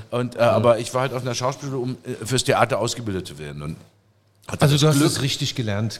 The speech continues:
Speaker 2: quasi.
Speaker 1: Ich habe es richtig gelernt und ich hatte das Glück, dass ich, während ich auf der Schauspielschule war, schon gefragt wurde, ob ich auch für Filme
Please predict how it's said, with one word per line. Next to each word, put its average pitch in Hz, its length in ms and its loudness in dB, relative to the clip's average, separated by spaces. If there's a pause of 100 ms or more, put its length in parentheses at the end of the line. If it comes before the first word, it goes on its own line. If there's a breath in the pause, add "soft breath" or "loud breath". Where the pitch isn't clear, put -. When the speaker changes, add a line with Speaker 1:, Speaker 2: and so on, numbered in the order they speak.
Speaker 2:
quasi. 95 240 -10
Speaker 1:
Ich 110 140 -2
habe 143 120 0
es 131 120 -4
richtig 143 260 -6
gelernt 131 480 -2
und 147 80 -8
ich 127 80 -6
hatte 139 160 -6
das 123 200 -6
Glück, 156 180 -6
dass 123 160 -4
ich, 95 140 -8
während 143 220 4
ich 147 80 -4
auf 123 80 -8
der 110 120 -6
Schauspielschule 131 680 -4
war, 120 140 -2
schon 113 180 -6
gefragt 104 380 -4
wurde, 120 140 -6
ob 113 100 -6
ich 101 100 -8
auch 98 80 -8
für 101 140 -12
Filme 165 400 -6